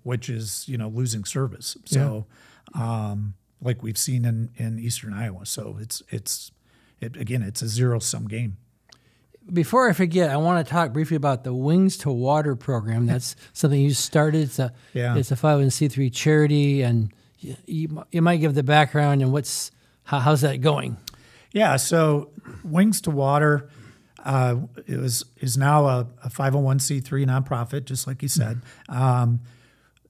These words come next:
Speaker 1: so I grew up i-, in Minnesota. I spent a lot of time fishing and, uh, outdoors with, with my siblings, my dad.
Speaker 2: Mm-hmm.
Speaker 1: Uh, moved to Iowa, and it, it always,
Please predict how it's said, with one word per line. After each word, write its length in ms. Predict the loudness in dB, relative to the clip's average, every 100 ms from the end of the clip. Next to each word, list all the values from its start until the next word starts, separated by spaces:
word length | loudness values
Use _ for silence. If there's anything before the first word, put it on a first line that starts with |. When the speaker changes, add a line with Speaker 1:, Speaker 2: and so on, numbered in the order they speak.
| -14
Speaker 1:
so 220 | 2 6
I 240 | 6 6 4
grew 300 | 2 2 4
up 280 | 2 -2 _ _
i-, 80 | -14 -12 -12 -2
in 160 | 2
Minnesota. 680 | 4 2 2 -2 -2 -2 -2 -4
I 60 |
spent 380 | -6 -2 -2 -2 -8 -6
a 40 |
lot 180 | 0 0
of 80 | 0
time 420 | -2 0 0 -2 -10 _ _
fishing 580 | -2 -2 0 0 2 0
and, 240 | -2 -6 -12 _ _ _ _ -16
uh, 120 | -12 -2
outdoors 640 | 0 0 -2 -2 -2 -2
with, 200 | -6 -8 -8
with 340 | -6 -6 -6 -10 _ -20 _
my 80 | -8
siblings, 580 | -4 -2 0 0 0 -4
my 120 | -8
dad. 400 | -4 -2 -2 -2
Speaker 2:
Mm-hmm. 80 | -4 -10 _ _ _
Speaker 1:
Uh, 400 | -4 0 2 2
moved 240 | 2 2 2
to 80 | 0
Iowa, 600 | 2 2 2 2 -2 -4 -18 _ _ _ -6
and 480 | 0 2 4 0 -4 _ _ _ -10
it, 140 | -10 -8
it 140 | 0 4
always, 400 | 6 4 0